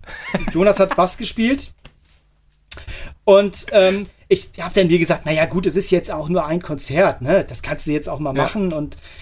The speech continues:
Speaker 1: jetzt einfach mal gucken, ist ja nur zum Spaß an der Freude so." Und das haben wir dann gemacht und das war so super, war, hat so großen Spaß gemacht und wir haben uns wirklich so
Speaker 2: Geil.
Speaker 1: gut verstanden und haben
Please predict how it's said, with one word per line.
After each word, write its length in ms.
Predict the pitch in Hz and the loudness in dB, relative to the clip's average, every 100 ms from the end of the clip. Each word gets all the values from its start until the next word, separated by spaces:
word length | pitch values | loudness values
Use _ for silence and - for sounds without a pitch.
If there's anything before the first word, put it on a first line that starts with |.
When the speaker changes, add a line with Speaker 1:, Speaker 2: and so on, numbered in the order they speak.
| - - | -18 -10
Speaker 1:
jetzt 420 | 143 - - - - - | -6 -2 -4 -6 -14 -8
einfach 260 | 220 170 165 | -4 0 2
mal 100 | 156 | 0
gucken, 600 | - 180 - 156 123 113 | -4 -8 -2 -2 -2 -8
ist 140 | - - | -6 -2
ja 80 | 156 | 2
nur 280 | 175 170 - - - - _ _ _ - | 4 2 0 -18 -20 -20 _ _ _ -12
zum 120 | 160 | -6
Spaß 340 | - 147 160 160 | -4 0 0 0
an 80 | |
der 80 | 139 | -6
Freude 320 | - 151 185 | -2 0 2
so." 120 | 120 120 | 0 -6
Und 100 | 131 | -6
das 100 | - | 0
haben 120 | 285 | 2
wir 60 | 226 | 2
dann 80 | 147 | 0
gemacht 360 | 135 - - | 0 -2 -2
und 260 | 170 - - - - - - - - _ _ - _ _ _ | -6 -6 -12 -18 -20 -18 -18 -18 -20 _ _ -20 _ _ _
das 220 | 180 180 | 2 4
war 400 | 190 180 170 - _ | 4 6 4 0 _
so 240 | - 165 240 | -2 0 2
super, 500 | 196 - 135 156 - | 0 0 0 -2 -6
war, 200 | 160 170 | -2 0
hat 340 | 147 190 156 | -2 -8 -2
so 100 | 180 208 | 0 2
großen 260 | 196 190 | 2 2
Spaß 360 | - 156 185 - | 0 0 0 0
gemacht 340 | 202 196 180 | 0 0 -2
und 180 | 190 156 | -8 0
wir 160 | 170 156 | 0 2
haben 120 | 196 | 2
uns 140 | 180 180 | 0 -2
wirklich 200 | 180 - | -6 -4
so 100 | 180 | -4
Speaker 2:
Geil. 100 | - | -4
Speaker 1:
gut 100 | - | -2
verstanden 480 | 180 - 180 208 | -2 0 0 -2
und 120 | 185 165 | -4 -2
haben 280 | 185 180 | -2 -2